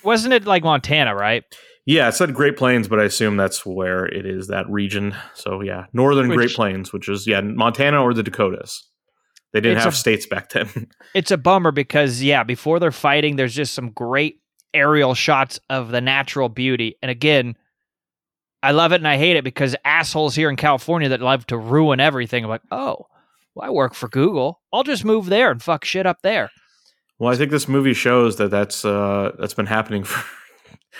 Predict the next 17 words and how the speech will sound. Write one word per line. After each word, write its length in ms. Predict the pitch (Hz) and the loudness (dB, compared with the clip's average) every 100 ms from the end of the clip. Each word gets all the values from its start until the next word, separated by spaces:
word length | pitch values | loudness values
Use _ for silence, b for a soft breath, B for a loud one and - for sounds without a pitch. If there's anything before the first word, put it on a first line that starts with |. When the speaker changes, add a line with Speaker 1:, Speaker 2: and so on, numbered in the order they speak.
| B B B B B | B B B B B
Speaker 2:
hundreds 300 | 127 123 107 | 0 2 2
of 100 | 110 | 2
years. 520 | 117 123 95 - - - B - | 2 2 2 -2 -6 -12 B -18
Speaker 1:
Yeah, 200 | 117 120 | -12 -10
that's 180 | 117 117 | -10 -12
true. 220 | - 135 127 B B B B B | -14 -14 -14 B B B B B
Speaker 2:
Yeah, 240 | 104 95 95 | -4 -4 -4
because 280 | 104 117 104 | -4 -2 2
there 160 | 110 | 4
is 180 | 113 107 | 4 2
a, 340 | 113 101 98 - b b b b b - | 2 2 0 -6 b b b b b 0
there 140 | 123 | 2
is 100 | 151 | 2
a 80 | 156 | 0
scene 360 | - 139 139 | 2 2 4
in 120 | 135 131 | 2 2
there. 480 | 123 127 151 131 | 2 2 0 -4